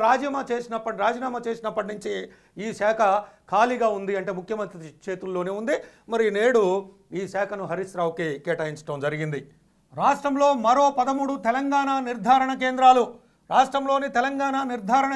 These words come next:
కేంద్రాలు, టీ డయాగ్నోస్టిక్స్ పథకాన్ని అన్ని జిల్లాలకు విస్తరించజేయాలని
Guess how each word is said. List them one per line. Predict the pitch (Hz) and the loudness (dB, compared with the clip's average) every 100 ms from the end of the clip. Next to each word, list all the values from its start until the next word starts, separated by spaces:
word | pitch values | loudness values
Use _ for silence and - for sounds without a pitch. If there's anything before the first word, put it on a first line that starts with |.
| 262 | -4
కేంద్రాలు, | 254 254 254 254 214 - _ _ _ | -4 4 4 4 0 -8 _ _ _
టీ | 233 294 262 | -4 0 2
డయాగ్నోస్టిక్స్ | 262 262 254 262 262 190 - | 2 2 -4 -8 -8 -14 -4
పథకాన్ని | 220 247 254 254 254 226 254 - _ - | -2 2 2 2 2 0 -2 -8 _ -10
అన్ని | 190 277 302 | -6 -4 -4
జిల్లాలకు | 240 262 262 247 240 | 0 2 2 2 -4
విస్తరించజేయాలని | 233 262 247 233 220 226 220 220 220 | -4 -4 -4 -6 -2 0 0 0 -2